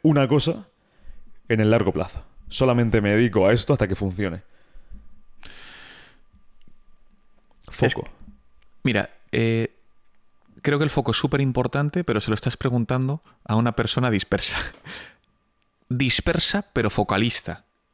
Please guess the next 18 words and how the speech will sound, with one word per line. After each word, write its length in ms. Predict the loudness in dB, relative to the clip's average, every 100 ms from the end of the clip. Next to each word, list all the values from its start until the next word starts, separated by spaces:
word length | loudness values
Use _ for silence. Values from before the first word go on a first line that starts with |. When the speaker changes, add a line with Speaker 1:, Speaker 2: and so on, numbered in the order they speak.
| _
Speaker 2:
Me 120 | 0
explico. 520 | 0 0 -4 -2 -4 -6 _ _ _ -2
Mi 180 | 0
foco 300 | 2 0 0
está 220 | -2 -2 -2
claro. 340 | 0 -2 -4 _ _ _ _ _ _ _ _ -20 -6
La 140 | 0 4
luz 180 | 4
está 220 | 4 0 -2
ahí. 180 | -4 -8 -20 -20 _ _ _ _
Para 200 | -2 2
llegar 300 | 2 2 2
a 80 | 2
la 60 | 2
luz, 320 | 2 0 -12 _ _ _ _ -6
estoy 280 | -4 0 4
diversificando, 720 | 4 2 0 -2 0 0 2
jugando, 540 | 2 2 2 2 0